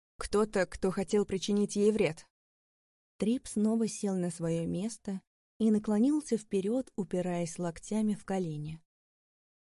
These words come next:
Матильда покачала головой. «Только не у мисс Делаида. Она быть настоящий ангел. Её муж, Масса Джон, очень сильно её любить, а она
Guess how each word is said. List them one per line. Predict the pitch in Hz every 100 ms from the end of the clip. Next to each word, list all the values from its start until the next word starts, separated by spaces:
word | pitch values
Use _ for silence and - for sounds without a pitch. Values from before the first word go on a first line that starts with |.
| -
Матильда | 180 170 165 185 202 196
покачала | - 175 190 180 175 175
головой. | 170 180 196 190 165 160 _ _ _ _ _ _ _
«Только | 262 254 180 -
не | 160 160
у | 156
мисс | 156 156 165
Делаида. | 165 160 165 156 139 165 160 - _ _
Она | 180 170 160 160
быть | 165 165
настоящий | 196 160 - 170 165 165 - 202 196
ангел. | 196 180 147 156 160 165 - _ _ _ _ -
Её | 190 180 170
муж, | 165 180 226 - - _ _
Масса | 185 160 160 - 175
Джон, | 160 170 156 160 - _ -
очень | 196 175 - 165 160
сильно | - 180 170 151
её | 156 156 160 151
любить, | 156 175 170 143 - - - _ _ -
а | 175 175 165
она | 151 156 220 247